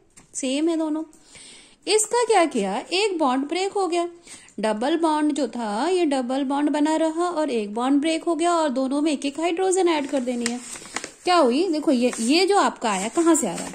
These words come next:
ये triple bond है। इस triple bond को break होने के बाद ये क्या बचा,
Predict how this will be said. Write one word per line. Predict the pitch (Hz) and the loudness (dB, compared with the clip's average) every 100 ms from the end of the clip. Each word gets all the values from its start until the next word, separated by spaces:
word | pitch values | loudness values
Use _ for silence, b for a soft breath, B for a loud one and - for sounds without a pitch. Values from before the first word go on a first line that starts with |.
| - | -4
ये | 262 302 | -2 0
triple | 392 427 480 | 0 4 4
bond | 453 381 359 | 4 4 2
है। | 349 - B B B - | -2 -12 B B B -2
इस | 381 427 | -2 0
triple | 339 285 311 | 0 0 0
bond | 285 285 277 277 | 2 4 4 2
को | 320 | 2
break | 294 277 277 285 | 2 2 2 2
होने | 285 269 | 0 2
के | 285 | 2
बाद | 269 269 277 | 2 2 2
ये | 294 330 | 2 2
क्या | 330 233 | 2 0
बचा, | 180 220 320 | 0 -2 -2